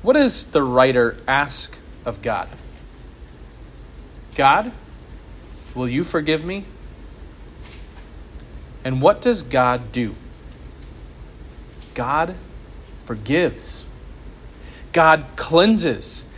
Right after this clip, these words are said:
God renews. But when someone does not confess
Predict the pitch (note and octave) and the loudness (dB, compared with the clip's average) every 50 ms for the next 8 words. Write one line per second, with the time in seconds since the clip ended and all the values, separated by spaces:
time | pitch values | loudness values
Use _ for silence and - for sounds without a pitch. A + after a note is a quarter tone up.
0 | - - - - C#3+ C3 F3+ F3+ F3+ F#3 F#3 E3 D#3+ F3 F3+ E3+ E3 E3+ F#3 G#3+ | -20 -18 -14 -4 2 6 6 6 6 6 4 2 4 4 4 6 6 6 8 8
1 | A#3+ A3+ - B2 G#2+ G2 - - - - - - - - - - - - - - | 8 8 8 6 4 0 -6 -6 -4 -4 -4 -6 -10 -16 -20 -20 -20 -20 -20 -20
2 | - - - - - - - - - - - - - - - - - - - - | -20 -20 -20 -20 -20 -20 -20 -20 -20 -20 -20 -20 -20 -20 -20 -20 -20 -20 -20 -20
3 | - - - - - - - - - - - - - - - - - - - - | -20 -20 -20 -20 -20 -20 -20 -20 -20 -20 -20 -20 -20 -20 -20 -20 -20 -20 -20 -20
4 | - - - - - - - - - - - - - - - - - - - - | -20 -20 -20 -20 -20 -20 -20 -20 -20 -20 -20 -18 -18 -18 -18 -18 -18 -18 -20 -20
5 | - - - - - - - - - - - C#3+ D3 D3+ D3 - - - G3+ A#3 | -20 -20 -20 -20 -20 -20 -20 -16 -12 -6 -2 -2 0 0 0 0 2 4 4 6
6 | B3+ C4+ C4 G#3+ E3+ D3 B2 A2+ B2 B2 C3 C3+ C#3+ D#3+ F3 - - - D3+ C#3 | 6 6 4 4 2 0 0 -2 -4 -2 0 2 2 0 -2 -6 -10 -12 -10 -10
7 | C3 - - C#3+ C#3+ C3+ - - - - - - - - | -10 -6 -2 -2 -2 -2 -4 -6 -8 -8 -8 -10 -10 -12